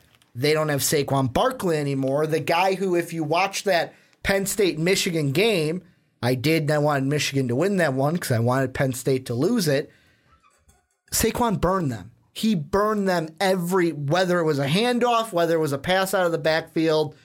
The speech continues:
Saquon Barkley burned them and was the reason they lost. He's not there anymore. He's with the New York Giants. And then the last one, Ohio State. The good and the bad with this. The good,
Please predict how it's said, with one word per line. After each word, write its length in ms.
Saquon 560
Barkley 420
burned 420
them 180
and 120
was 180
the 100
reason 320
they 120
lost. 560
He's 240
not 180
there 160
anymore. 580
He's 200
with 120
the 80
New 120
York 260
Giants. 500
And 140
then 120
the 80
last 360
one, 120
Ohio 340
State. 380
The 180
good 260
and 80
the 60
bad 320
with 160
this. 400
The 140
good, 500